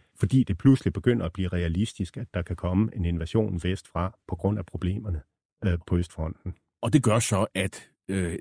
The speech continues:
Speaker 2: den danske hær, øh, skal forlade Jylland, og at, øh, den tyske værnemagt simpelthen, øh, flytter til Jylland. De flytter hovedkontoret til Jylland, øh, i virkeligheden.
Speaker 1: Ja. Øhm,
Speaker 2: Hovedkontoret, altså,
Speaker 1: ja, ja,
Speaker 2: overkommandoen.
Speaker 1: kom-, ko-, kommandoen.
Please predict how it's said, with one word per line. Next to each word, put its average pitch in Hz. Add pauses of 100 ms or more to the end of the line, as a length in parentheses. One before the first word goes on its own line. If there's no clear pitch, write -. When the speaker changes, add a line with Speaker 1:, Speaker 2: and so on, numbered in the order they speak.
Speaker 2:
den 95
danske 90
hær, 104 (140)
øh, 95
skal -
forlade 120
Jylland, 123 (220)
og 107
at, 90
øh, 92 (500)
den 92
tyske 101 (160)
værnemagt 80 (100)
simpelthen, 90
øh, 85 (360)
flytter 82
til 80
Jylland. 95
De 85
flytter 80
hovedkontoret 95
til 87
Jylland, 92 (160)
øh, 90
i 104
virkeligheden. 95 (600)
Speaker 1:
Ja. 107 (840)
Øhm, 101
Speaker 2:
Hovedkontoret, 95
altså, 73 (320)
Speaker 1:
ja, 95 (100)
ja, 104
Speaker 2:
overkommandoen. 110
Speaker 1:
kom-, 98
ko-, -
kommandoen. 104